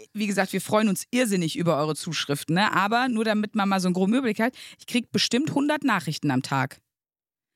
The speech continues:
Manchmal sind's nur Reaktionen auf Stories oder so, aber ich kriege wahnsinnig, wahnsinnig, wahnsinnig viele Nachrichten.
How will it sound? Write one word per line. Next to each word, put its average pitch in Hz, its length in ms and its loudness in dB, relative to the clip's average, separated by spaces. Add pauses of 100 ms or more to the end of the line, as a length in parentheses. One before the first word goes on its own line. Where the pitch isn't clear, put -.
Manchmal 208 320 2
sind's 202 240 -4
nur 185 140 0
Reaktionen 165 480 2
auf 143 120 0
Stories 226 360 -2
oder 285 180 0
so, 294 100 -4
aber 196 180 0
ich 170 100 -4
kriege 233 300 -2
wahnsinnig, 226 520 2
wahnsinnig, 202 460 2
wahnsinnig 233 420 2
viele 262 180 0
Nachrichten. 185 440 -2